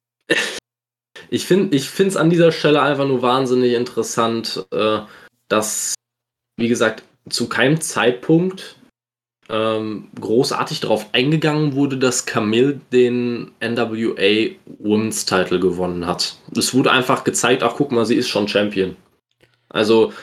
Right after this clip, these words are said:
es wird einfach <laughs> überhaupt nicht drauf eingegangen. Überhaupt kein Stück, als wär's das Normalste der Welt. Da, dabei haben wir Serena Deeb als letztes als N W A Women's Championess gesehen vor, weiß ich nicht, einigen Wochen, Monaten, weiß ich nicht.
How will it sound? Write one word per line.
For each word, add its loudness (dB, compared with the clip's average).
es -8
wird 2
einfach 0
<laughs> 0
überhaupt 0
nicht 0
drauf 0
eingegangen. -6
Überhaupt -4
kein -4
Stück, -2
als 0
wär's -2
das 0
Normalste 2
der 4
Welt. 4
Da, -2
dabei 2
haben 2
wir 4
Serena 4
Deeb -2
als 0
letztes -2
als 2
N -2
W 2
A 4
Women's 2
Championess 0
gesehen 2
vor, 0
weiß 2
ich 0
nicht, -2
einigen 2
Wochen, 0
Monaten, 0
weiß 2
ich -2
nicht. 0